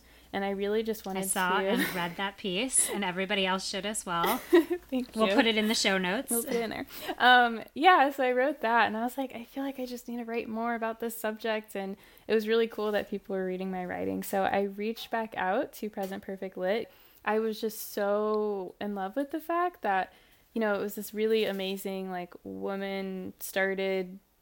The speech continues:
Speaker 1: literary agency that supported me when I didn't have a following, was interested in writing a book with me about a super nuanced topic, like, the year after I graduated from college. And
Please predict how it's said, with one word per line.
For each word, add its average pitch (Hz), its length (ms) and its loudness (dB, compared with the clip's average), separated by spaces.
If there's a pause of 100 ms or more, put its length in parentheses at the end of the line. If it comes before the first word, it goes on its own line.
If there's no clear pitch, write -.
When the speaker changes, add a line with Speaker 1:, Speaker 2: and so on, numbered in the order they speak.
Speaker 1:
literary 202 440 4
agency 196 600 -4
that 185 200 -6
supported 208 520 -2
me 196 220 -4
when 190 120 -6
I 180 120 -6
didn't 240 320 -4
have 226 260 -2
a 226 60 -2
following, 208 800 -2 (360)
was 214 140 2
interested 220 560 0
in 202 160 0
writing 196 340 -2
a 185 60 -6
book 190 300 -6
with 208 160 -8
me 196 120 -4
about 185 240 -2
a 190 60 -6
super 381 540 -2
nuanced 220 580 -2
topic, 190 720 -4
like, 180 200 -8 (220)
the 208 140 2
year 202 360 -2
after 190 360 -2
I 185 80 -4
graduated 185 500 -6
from 185 160 -12
college. 185 540 -6
And 185 140 -10